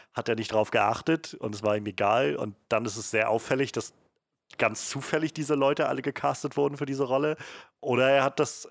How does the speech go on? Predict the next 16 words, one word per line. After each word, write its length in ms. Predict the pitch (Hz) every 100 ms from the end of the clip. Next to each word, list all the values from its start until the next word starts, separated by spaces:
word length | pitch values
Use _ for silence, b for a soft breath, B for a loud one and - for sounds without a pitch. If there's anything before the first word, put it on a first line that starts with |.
| -
irgendwo 600 | 147 135 139 - 147 151
auf 200 | 139 -
einer 440 | 139 123 123 123 120
gewissen 340 | 120 127 135
Ebene 400 | 123 135 131 123
bewusst 480 | 117 110 117 151 -
gemacht, 460 | 98 104 - - b b _
wo 100 | 135
ich 120 | 147
mich 180 | 156 143
auch 100 | 139
frage, 320 | - 151 151 151
warum. 380 | 165 180 98
Also 240 | 92 98 107
ich 140 | 95
mein 240 | 113 117